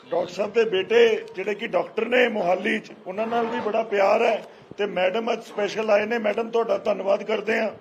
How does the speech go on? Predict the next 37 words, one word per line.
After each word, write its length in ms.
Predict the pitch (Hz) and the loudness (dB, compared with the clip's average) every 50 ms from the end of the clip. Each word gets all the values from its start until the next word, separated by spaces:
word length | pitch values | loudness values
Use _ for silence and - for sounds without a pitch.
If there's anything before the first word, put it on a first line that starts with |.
| - - - - - - - - - - - - | -20 -20 -20 -20 -20 -20 -20 -20 -20 -20 -12 0
ਸਾਡੇ 260 | 190 202 202 202 240 226 | 0 0 4 4 4 4
ਵਰਕਿੰਗ 440 | 226 220 202 196 - 226 240 214 | 4 0 -4 -4 -6 -6 -6 -2
ਪ੍ਰਧਾਨ 400 | 233 233 233 220 220 202 202 202 | -2 -2 0 2 2 2 2 0
ਜੀ 240 | 196 214 240 240 226 208 - - - - - _ _ _ - | -4 -6 -4 -4 -6 -8 -12 -18 -20 -20 -20 _ _ _ -20
ਸ਼ਹਿਰੀ 300 | - - 185 196 196 220 | -6 0 0 0 0 -2
ਕਲਸੀ 460 | 214 220 202 214 202 - - 214 226 | -6 -4 -4 -4 -4 -4 -6 -8 -8
ਜੀ, 180 | 220 233 240 233 214 - - _ _ _ _ _ _ _ _ _ _ | -6 -8 -10 -10 -10 -14 -20 _ _ _ _ _ _ _ _ _ _
ਜਿਹੜੇ 300 | 156 175 196 214 220 220 | -6 -4 -2 0 0 -2
ਕਿ 400 | 220 214 233 247 247 247 233 - - - - - _ _ _ _ _ _ _ _ _ _ - | -2 -4 -6 -6 -6 -6 -8 -10 -14 -20 -20 -20 _ _ _ _ _ _ _ _ _ _ -8
ਚੌਵੀ 300 | 202 202 208 226 247 233 | -4 -4 -4 -4 -4 -2
ਘੰਟੇ 380 | 233 240 208 165 - 214 226 233 | -2 -4 -4 -2 0 2 2 2
ਅੱਜ 100 | 233 233 | 0 0
ਕੱਲ੍ਹ 160 | - 240 233 | -2 -2 0
ਬਟਾਲਾ 400 | 226 - - 190 190 196 208 226 | 0 -2 0 0 0 2 0 0
ਛੱਡ 200 | - 190 214 208 | 0 -2 -4 -2
ਕੇ 140 | 202 220 233 | -2 -2 0
ਤੁਹਾਡੇ 300 | 226 240 233 - 214 196 | 2 2 0 2 0 0
ਵਿੱਚ 260 | 190 185 180 - 214 | 0 -2 -6 -6 -6
ਹੀ 60 | 220 | -4
ਹੁੰਦੇ 320 | 202 202 202 202 208 233 | -4 -4 -4 -2 -2 -2
ਨੇ, 160 | 226 220 220 190 160 147 - - - _ _ _ _ - | -2 -2 -4 -6 -8 -12 -20 -20 -20 _ _ _ _ -10
ਇਹਨਾਂ 200 | 185 185 214 220 | -6 -6 -4 -4
ਦਾ 100 | 233 233 | -4 -4
ਧੰਨਵਾਦ 400 | 226 233 233 208 214 220 226 214 | -4 -4 -6 -4 -4 -6 -6 -6
ਕਰਦੇ 240 | - 214 214 196 226 | -6 -8 -8 -6 -6
ਹਾਂ। 80 | 233 226 | -8 -4
ਸਾਡੇ 260 | 180 208 202 208 208 | -4 -4 -2 -2 -4
ਬਰਸੜ 420 | 196 - 190 185 - - 208 214 - | -4 -4 -6 -6 -4 -8 -6 -6 -4
ਸਾਹਿਬ, 320 | 165 202 220 226 226 220 - - - - - - _ _ _ _ _ _ _ | -2 2 2 2 2 0 -4 -12 -20 -20 -20 -20 _ _ _ _ _ _ _
ਸਾਡੇ 260 | - 185 185 180 220 220 | -6 -6 -4 -2 -4 -4
ਗੁਰਦੇਵ 480 | 202 208 196 175 180 202 214 220 214 | -4 -6 -8 -2 0 2 2 2 0
ਲਖਨਾ 380 | 202 190 - - 180 196 226 240 | 0 -4 -6 -6 -6 -4 -2 -2
ਜੀ, 340 | 226 254 254 240 240 214 - - - - - - - 175 | -2 -2 -4 -4 -6 -8 -10 -14 -18 -20 -20 -12 -10 -10
ਅੰਜੂ 280 | 190 202 180 220 226 | -8 -8 -10 -10 -8
ਵਰਮਾ 320 | 208 202 208 202 208 220 226 | -6 -4 -6 -4 -4 -4 -4
ਮੈਡਮ 340 | 226 226 226 214 226 226 226 | -4 -4 -6 -4 -6 -8 -8
ਜੀ, 280 | 220 233 240 233 214 185 | -10 -10 -10 -10 -12 -14